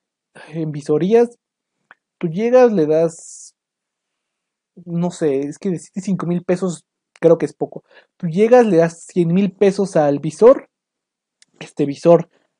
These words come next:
te lleva al equipo, te dice, "Este güey es de puta madre", el-, luego le das otros cien mil a, a, a los técnicos de por ahí, y te empiezan a recomendar tanto que el entrenador del primer equipo, fíjate ya cuánto dinero gastaste, ponle que gastes cuatrocientos mil pesos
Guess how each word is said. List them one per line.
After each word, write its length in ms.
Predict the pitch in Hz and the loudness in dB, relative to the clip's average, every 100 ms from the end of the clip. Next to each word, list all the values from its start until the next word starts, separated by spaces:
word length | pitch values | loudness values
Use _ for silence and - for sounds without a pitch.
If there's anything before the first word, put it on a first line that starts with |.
| _ _ _ - | _ _ _ -6
te 140 | 147 | -4
lleva 300 | 147 160 165 | 2 2 4
al 100 | 143 | 2
equipo, 400 | 135 214 214 185 | -2 -6 -6 -4
te 100 | 170 | -4
dice, 140 | 151 190 | -2 -4
"Este 200 | 185 202 | -4 -2
güey 200 | 185 185 | 0 0
es 80 | |
de 80 | 160 | -2
puta 320 | - 160 - | -8 -8 -6
madre", 360 | 170 214 240 233 | -2 2 2 2
el-, 300 | 214 208 185 - _ _ _ _ _ _ | -2 -6 -10 -16 _ _ _ _ _ _
luego 220 | - 180 180 | 0 2 4
le 80 | |
das 140 | 165 160 | 2 0
otros 480 | 165 165 151 - _ _ | -4 -6 -6 -16 _ _
cien 380 | - - 170 165 | -20 -6 -4 -2
mil 260 | 170 185 165 | -2 0 2
a, 260 | 143 139 | 0 -2
a, 80 | 139 _ | -6 _
a 560 | 151 156 151 _ - | -12 -12 -14 _ -12
los 240 | 156 147 - | -12 -12 -6
técnicos 440 | 190 190 190 156 | -4 -4 -4 -6
de 100 | 143 | -8
por 180 | 143 151 | -6 -2
ahí, 340 | 175 247 269 _ _ _ _ _ _ _ _ _ | -2 -2 -4 _ _ _ _ _ _ _ _ _
y 140 | 175 156 | -12 -6
te 100 | 151 | -6
empiezan 300 | 170 214 196 | -6 -6 -6
a 40 | |
recomendar 380 | 156 - 156 165 | -8 -4 -2 0
tanto 300 | 180 185 190 | 0 0 -4
que 80 | 156 | -6
el 100 | 151 | -8
entrenador 460 | 160 160 151 170 | -6 -2 0 0
del 100 | 175 | 0
primer 260 | 151 160 160 | -4 -6 -6
equipo, 360 | 160 185 - 170 | -6 -12 -16 -10
fíjate 340 | 220 226 226 | 0 0 2
ya 80 | 226 | 0
cuánto 220 | 254 247 | 0 -2
dinero 240 | 214 190 | 0 0
gastaste, 480 | 185 - - 143 - | -2 -4 -8 -8 -8
ponle 240 | 156 220 233 | -2 -2 0
que 100 | 160 | -2
gastes 260 | 165 196 | -4 -2
cuatrocientos 580 | 185 165 156 - 147 147 | -2 -2 -4 -12 -12 -8
mil 220 | 175 190 | -6 -6
pesos 500 | 190 175 175 233 - | -2 0 0 -4 -4